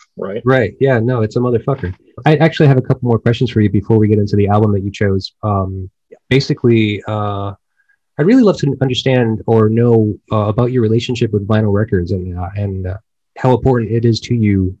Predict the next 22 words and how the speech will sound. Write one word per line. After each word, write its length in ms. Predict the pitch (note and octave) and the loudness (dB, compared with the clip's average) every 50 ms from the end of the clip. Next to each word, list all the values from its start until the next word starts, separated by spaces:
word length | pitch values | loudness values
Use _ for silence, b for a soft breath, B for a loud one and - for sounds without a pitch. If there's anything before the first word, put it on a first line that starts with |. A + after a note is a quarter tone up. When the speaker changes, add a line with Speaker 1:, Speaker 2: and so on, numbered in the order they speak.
| _ _ | _ _
Speaker 2:
to 120 | - - G#2 | -4 -4 -2
press 300 | - - A2+ A2 - - | 0 2 0 0 2 2
records 340 | A2 G2 - F#2+ F#2 F2 - | 0 0 0 -2 -2 -2 -2
as 120 | F#2+ F#2 F2+ | -2 -2 -2
an 80 | F#2+ | -2
artist. 380 | F#2 F#2 F2 E2+ D#2 - - _ _ _ _ _ _ _ _ _ _ _ _ _ _ _ _ _ _ _ _ _ _ _ _ _ _ _ _ _ _ _ _ _ _ _ _ _ - - - - _ - - | -2 -4 -4 -6 -8 -14 -20 _ _ _ _ _ _ _ _ _ _ _ _ _ _ _ _ _ _ _ _ _ _ _ _ _ _ _ _ _ _ _ _ _ _ _ _ _ -20 -20 -20 -20 _ -10 -4
Speaker 1:
My 140 | B2+ B2+ | -2 0
relationship 840 | B2 B2 B2+ B2+ C3+ D3 D3+ - - E3+ D#3 - - - C#3 B2+ - | 0 2 2 2 2 2 0 -2 -2 -4 -4 -4 -2 -2 -2 -4 -4
to 100 | - A2+ | -8 -6
records 560 | A2+ A2 A2+ A2 - A#2+ A2 G#2+ G2+ - - - - | -2 -2 -2 -2 -2 -2 -4 -4 -4 -8 -12 -8 -6
is 300 | G2+ G2 F#2+ F#2 - - | -4 -4 -4 -6 -8 -8
that 220 | - G2+ F#2+ - - | -6 -6 -6 -4 -6
I 120 | F#2 F#2+ F2+ | -6 -6 -6
grew 220 | E2 F#2+ G2+ G#2+ | -6 -6 -4 -4
up 120 | G#2 G#2 - | -4 -6 -8
listening 460 | G2 G2+ G#2+ - - A2+ A2+ A2 G#2 G2+ | -8 -8 -8 -6 -8 -10 -8 -8 -8 -8
to 80 | A2 F#2+ | -8 -6
them 460 | G2 G2 G2 G2 F#2+ F#2 F#2 F2+ - - | -6 -4 -4 -4 -4 -6 -6 -8 -10 -10
mainly 580 | F#2 F#2+ G#2 G#2+ A2 A#2 B2 B2+ A#2+ A#2+ A#2 A2 | -8 -6 -4 -4 -4 -6 -6 -6 -6 -6 -6 -6
because 680 | F#2+ F#2 F#2+ - - - - - F#2+ F#2+ F2+ - - - | -8 -10 -12 -12 -12 -16 -10 -8 -6 -6 -8 -10 -12 -10
they 180 | F#2+ F#2 F#2+ | -8 -6 -6
were 480 | F#2+ F#2 F#2+ F#2+ F#2+ F#2+ F#2 F#2 F#2 F#2 | -4 -4 -4 -4 -4 -4 -4 -6 -8 -10